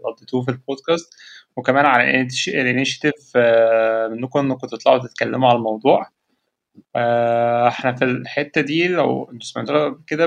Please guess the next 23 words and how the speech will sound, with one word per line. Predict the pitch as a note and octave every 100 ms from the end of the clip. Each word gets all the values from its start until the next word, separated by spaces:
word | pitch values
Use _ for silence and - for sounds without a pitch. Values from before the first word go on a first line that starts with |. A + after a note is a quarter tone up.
| E3
بنتكلم | C3+ - C#3+ C#3+ C#3
بقى | C3
في | B2+ B2
البيكس، | - D3 D3 -
إن | D3 -
كل | C3+ C3+
حد | - C3+ B2+ C3
من | B2 A#2 A2+
ال-، | A2+ A2+ _
الجيست | C3 B2+ B2 C#3+ - - -
معانا | B2 B2+ C#3 D#3 D#3+ - - - _
بيشير | B2 B2 - C#3+ C3+
حاجة | - C3 C3+ C3+ C3+ C3 B2+ B2 A#2+ A#2 A#2
مع | A#2 A2
الناس، | A2+ A2+ C3+ -
سواء | C3+ C#3
كانت، | C#3+ B2+ B2 A2+ _ -
آه، | A#2+ A#2 B2 C3 C3 - _ - _ -
آه، | C3 A#2+ A#2 A#2 A#2 A#2 A#2 A#2 A#2 A#2 A#2 A#2 A#2 A#2
زي | A#2 B2+ B2+ C3+
ألفي | C3+ C#3 B2+
جيمز | B2 C3 C#3 C3 - - -
بت-، | _